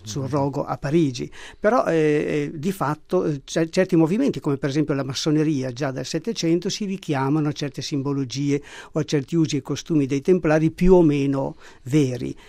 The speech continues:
Però di fatto è nata una leggenda alimentata naturalmente dai libri e dai film e dalle fiction.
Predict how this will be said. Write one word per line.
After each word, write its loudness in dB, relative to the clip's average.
Però 2
di 0
fatto 4
è 6
nata 0
una -2
leggenda 2
alimentata 2
naturalmente -4
dai 2
libri 0
e -2
dai -6
film -2
e 2
dalle -4
fiction. -8